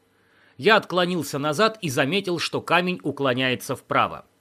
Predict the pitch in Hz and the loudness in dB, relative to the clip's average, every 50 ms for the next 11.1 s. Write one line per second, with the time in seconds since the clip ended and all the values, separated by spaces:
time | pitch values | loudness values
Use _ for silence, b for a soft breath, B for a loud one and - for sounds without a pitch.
0 | _ _ _ _ _ _ _ _ - 120 101 123 170 214 220 - 214 202 - - | _ _ _ _ _ _ _ _ -16 -10 -4 0 2 2 2 2 0 -2 0 0
1 | 147 143 147 135 117 135 147 131 127 127 - - 123 107 98 95 85 78 - _ | 0 2 2 2 0 0 -2 -2 -2 -2 -2 -2 -2 -2 -2 -4 -8 -12 -12 _
2 | - 127 117 120 117 110 101 - - 160 190 208 - - 156 131 107 95 123 151 | -6 -4 -2 0 0 0 -2 -4 -2 -2 -2 -2 -2 -4 -4 -4 -2 0 0 0
3 | 147 - 101 101 120 120 107 92 98 92 87 - - 82 80 - - _ _ _ | 0 -2 -4 -4 -2 -2 -2 -2 -4 -8 -8 -12 -14 -16 -18 -20 -20 _ _ _
4 | b b b b b b b b b b b b b b 151 147 208 262 247 247 | b b b b b b b b b b b b b b 0 2 4 2 2 2
5 | 208 165 151 190 202 185 190 185 180 - - 160 151 147 175 202 196 - 175 156 | 2 2 4 4 4 4 2 0 -2 -4 -4 -4 -4 -2 -2 -2 -2 -2 -4 -4
6 | 143 - 151 139 156 151 147 - 147 156 143 113 120 123 120 113 107 - - 196 | -4 -2 0 0 0 0 -2 -2 -4 -4 -4 -4 -4 -4 -4 -6 -6 -2 0 2
7 | 208 202 196 202 196 185 - - 139 120 135 117 - 156 190 185 - - 139 127 | 2 2 2 0 -2 -4 -4 -4 -2 0 -2 -2 0 -2 -2 -2 -4 -4 -6 -4
8 | 117 117 147 147 147 - 147 139 123 127 139 139 147 147 147 135 107 92 - - | 0 0 0 0 0 -2 -4 -4 -2 0 0 0 2 0 -2 -2 -4 -6 -8 -12
9 | 82 73 - _ - 123 127 113 98 98 117 123 113 107 127 180 220 233 208 - | -12 -14 -12 _ -6 -4 -4 -4 -4 -2 -2 -2 -2 -2 -2 0 0 0 -2 -4
10 | - 175 180 - - - 185 180 143 131 120 95 - - 82 80 71 - - - | -4 -4 -4 -4 -4 -4 -4 -2 0 0 -2 -4 -6 -12 -16 -16 -16 -16 -18 -18
11 | - - | -18 -20